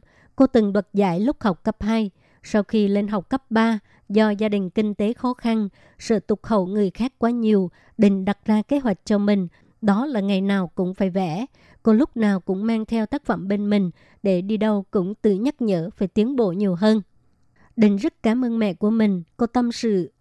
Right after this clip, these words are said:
"Hoàn cảnh gia đình của chúng tôi rất là khó khăn. Lúc nào cũng phải dựa vào trợ cấp để sống qua ngày. Lúc thi đậu trường Phu Sinh,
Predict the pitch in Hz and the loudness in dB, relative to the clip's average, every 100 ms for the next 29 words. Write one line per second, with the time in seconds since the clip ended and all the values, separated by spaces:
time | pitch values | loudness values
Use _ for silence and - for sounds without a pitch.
0 | _ 240 208 208 180 208 220 202 185 175 | _ -2 0 0 -2 -2 -2 -2 -4 -4
1 | 220 247 233 214 208 - 202 - 214 - | -4 -4 0 0 0 -2 -4 -2 -4 0
2 | 240 214 - _ _ _ 247 311 240 202 | 2 0 -4 _ _ _ 2 2 4 2
3 | 190 - 196 175 214 226 196 202 170 190 | 2 0 -2 0 -2 -2 0 0 0 0
4 | 196 185 - 202 - 294 - 196 175 - | 0 0 0 -2 0 -4 -2 -2 -2 0
5 | 196 240 214 190 190 190 160 _ _ 262 | -2 -2 -2 0 0 0 -4 _ _ 2
6 | 330 - 240 220 180 180 214 190 185 - | 2 2 2 2 0 0 0 0 -2 0
7 | 247 - 254 247 | 0 2 0 0